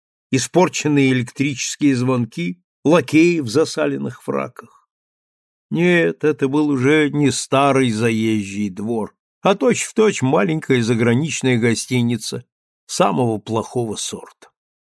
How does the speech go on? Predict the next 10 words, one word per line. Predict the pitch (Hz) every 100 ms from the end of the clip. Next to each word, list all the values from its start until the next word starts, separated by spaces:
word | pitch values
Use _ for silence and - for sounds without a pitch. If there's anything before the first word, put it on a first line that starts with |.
| _ _ _ _ _ _ _ _ _ _ -
Кое-как | 190 139 147 143 -
проспав | 123 - - 113 -
ночь, | 135 165 - - _ _ _ -
полковник | 123 135 208 196 190 - -
утром | 180 - 151 135
вышел | 135 135 147 127
в | 101
город. | 98 87 - - - _ _ _ _ _ _ _ _ _ _ -
Наняв | 135 165 196 -
пролётку, | 135 131 139 160 - -